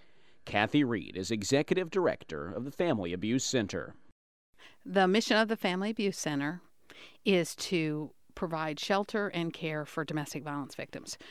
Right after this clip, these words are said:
Speaker 2: So we have an emergency shelter that has fifty-five beds. Last night we had sixty-four people, though, at the shelter, thirty-six of which were children.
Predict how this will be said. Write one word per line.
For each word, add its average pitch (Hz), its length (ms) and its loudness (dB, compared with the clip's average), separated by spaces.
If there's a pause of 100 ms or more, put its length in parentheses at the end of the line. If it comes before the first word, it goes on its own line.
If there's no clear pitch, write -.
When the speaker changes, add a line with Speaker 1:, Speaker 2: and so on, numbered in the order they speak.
(220)
Speaker 2:
So - 160 -2
we 175 140 2
have 180 160 2
an 180 80 4
emergency 175 500 4
shelter 214 600 6 (400)
that 160 140 0
has 151 280 -2
fifty-five 202 640 -2
beds. 160 480 -2
Last 165 340 -2
night 165 360 2
we 165 140 -2
had 143 340 -6
sixty-four 156 500 -4
people, 143 400 -6
though, 139 320 -4
at 151 160 -4
the 151 80 -8
shelter, - 500 -4 (440)
thirty-six 180 560 0
of 165 120 -2
which 151 220 -4
were 151 120 -4
children. - 500 -6